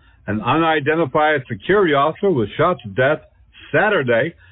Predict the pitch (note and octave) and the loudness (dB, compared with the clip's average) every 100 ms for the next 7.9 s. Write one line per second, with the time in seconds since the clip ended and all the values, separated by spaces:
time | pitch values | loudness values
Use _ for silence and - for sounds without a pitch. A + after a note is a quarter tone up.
0 | - - C3+ D#3+ F3+ - D#3 E3+ D#3+ D#3 | -20 -2 0 2 0 0 0 2 0 -2
1 | C3+ D#3 E3+ D3 C#3+ C3+ - A#2 C#3+ B2+ | 0 -2 0 0 0 -2 -4 -2 -2 -2
2 | C#3+ C3+ C3+ - B2 G#2 F#3 F#3+ D3+ C3 | -2 -2 -2 -2 -4 -2 -2 0 2 2
3 | C#3 D3 - - - - A2 C#3+ G#3 F#3 | 0 -4 -12 -20 -20 -4 0 2 2 2
4 | C#3+ C3+ C3 - A#2 A2+ A2+ B2 C#3+ F#3+ | 2 0 -2 -4 -4 0 0 2 2 0
5 | F3 C3+ C3 C3 D3 F3 C#3 F#2 C3 G3+ | -2 -2 0 0 0 -2 -4 -4 0 2
6 | D3+ C3 A#2 - - E3 D3 C#3 C3 _ | 0 -2 -6 -12 -4 0 0 0 -4 _
7 | D3+ F#3 F3 B2+ G#2+ G2+ F2+ F2 | -2 -2 -2 -2 -2 -2 -4 -12